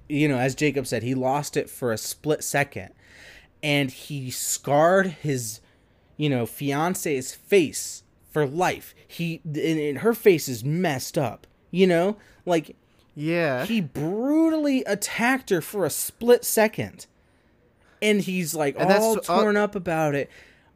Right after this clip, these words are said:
Speaker 1: So you guys are worried you're gonna be, like, like, physically abuse your partners?
Speaker 2: Yeah. <laughs>
Speaker 1: Get help.
Speaker 2: Yeah, like, what the fuck is that message?
Speaker 1: Get help.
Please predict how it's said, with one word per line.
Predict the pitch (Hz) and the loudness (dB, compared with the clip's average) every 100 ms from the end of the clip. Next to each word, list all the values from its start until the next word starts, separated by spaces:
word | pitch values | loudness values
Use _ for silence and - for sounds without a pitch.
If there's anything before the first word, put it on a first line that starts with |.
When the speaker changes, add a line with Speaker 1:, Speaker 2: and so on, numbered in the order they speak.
| - | -16
Speaker 1:
So | - - 214 214 | -2 6 8 8
you | 190 254 | 4 4
guys | 277 262 220 | 6 6 4
are | 196 | 4
worried | 147 165 220 247 202 | 4 4 4 4 0
you're | 190 | 0
gonna | 180 170 139 | 0 0 -2
be, | 127 160 156 131 147 127 - | -6 -6 -6 -8 -14 -16 -8
like, | 165 160 135 - _ - | 2 2 2 -4 _ -8
like, | 147 143 | -4 -4
physically | - 196 180 185 185 180 | 2 2 2 -2 2 4
abuse | 151 - 127 151 196 208 175 | 2 -2 -8 -4 -2 -2 -2
your | 156 | -2
partners? | 131 - 160 233 262 269 262 - _ _ _ _ _ 554 | -2 0 0 0 -2 -4 -6 -14 _ _ _ _ _ -4
Speaker 2:
Yeah. | 523 494 - - - | 0 2 0 -2 -4
<laughs> | - - | -4 4
Speaker 1:
Get | 220 294 - | 6 6 4
help. | - 165 190 135 104 - - - - | 2 2 2 2 -2 -14 -20 -20 -8
Speaker 2:
Yeah, | 427 359 | -4 -2
like, | 226 311 | -2 4
what | 262 262 | 2 4
the | 320 | -4
fuck | - 294 311 320 | 2 2 4 2
is | 269 | 0
that | 226 277 233 | 0 0 0
message? | 170 151 160 151 165 - - 135 | 0 -2 -2 -6 -6 -12 -12 -6
Speaker 1:
Get | - 285 311 | 2 4 4
help. | 226 131 180 254 240 - - | 2 0 2 4 2 0 -12